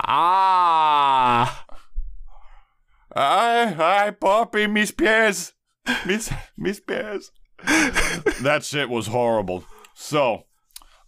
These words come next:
Speaker 2: uh, I guess getting into the meat of today's episode as we try to, like, push the fucking tower up with my sore ass throat and Dennis's mental state after realizing the slider was in the wrong direction. 'Cause what he did, literally, he changed the slider, he made it so much worse, and then I was like,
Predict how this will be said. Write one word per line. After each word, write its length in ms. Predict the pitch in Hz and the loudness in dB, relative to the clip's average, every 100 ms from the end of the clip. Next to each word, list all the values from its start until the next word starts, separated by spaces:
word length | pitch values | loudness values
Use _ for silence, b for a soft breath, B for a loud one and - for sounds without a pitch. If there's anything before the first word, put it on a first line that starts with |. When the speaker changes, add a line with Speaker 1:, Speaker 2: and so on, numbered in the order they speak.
| - | -4
Speaker 2:
uh, 400 | 127 127 123 123 | 0 2 2 2
I 80 | 131 | 0
guess 220 | 127 165 | 0 -2
getting 220 | - 160 147 | 0 -2 0
into 140 | 139 | 0
the 120 | 123 | 0
meat 260 | 110 127 135 | 0 0 0
of 80 | 110 | -2
today's 320 | 113 104 95 | -2 -2 -2
episode 460 | 92 92 101 101 | -6 -6 -4 -4
as 100 | 98 | -4
we 80 | 90 | -6
try 220 | 90 113 | -2 0
to, 100 | 107 | 0
like, 240 | 95 95 - | 0 -4 -4
push 200 | 120 - | -6 -6
the 80 | 101 | -6
fucking 340 | 113 110 92 | -4 -4 -6
tower 420 | - 107 104 92 | -2 0 0 0
up 140 | 90 92 | -2 -4
with 100 | 92 | -2
my 160 | 101 | -2
sore 340 | 95 - 104 98 | -2 -4 0 0
ass 200 | 92 - | 0 -4
throat 280 | 101 98 87 | -8 -8 -10
and 140 | 80 | -8
Dennis's 400 | 98 98 - 82 | -6 -6 -8 -8
mental 320 | 87 95 92 | -8 -8 -8
state 320 | - - 92 | -10 -8 -4
after 220 | 92 90 87 | -4 -6 -6
realizing 480 | 92 92 92 92 | -4 -2 -2 -6
the 80 | 87 | -12
slider 380 | - 95 98 90 | -8 -2 -2 -2
was 140 | 85 82 | -8 -12
in 80 | |
the 60 | 80 | -10
wrong 220 | 85 85 | -8 -8
direction. 460 | 80 82 80 90 95 B B B B B | -6 -6 -6 -8 -12 B B B B B
'Cause 160 | - 165 | -6 -2
what 160 | 185 196 | 0 0
he 160 | 240 | 0
did, 260 | 185 170 110 | 2 0 0
literally, 460 | 151 139 117 92 - B B B B | -2 0 0 -4 -8 B B B B
he 120 | 143 - | -4 -2
changed 280 | 175 170 | -2 -4
the 60 | 160 | -6
slider, 380 | - 156 147 123 | -2 0 0 -2
he 80 | 131 | -2
made 160 | 139 | -2
it 60 | 135 | -2
so 140 | 131 | -2
much 200 | 131 123 | -2 -2
worse, 300 | 95 107 123 | -2 -2 -2
and 120 | 127 113 | -4 -2
then 80 | |
I 80 | 113 | 0
was 140 | 117 107 | 0 -2
like, 240 | 104 - | -4 -4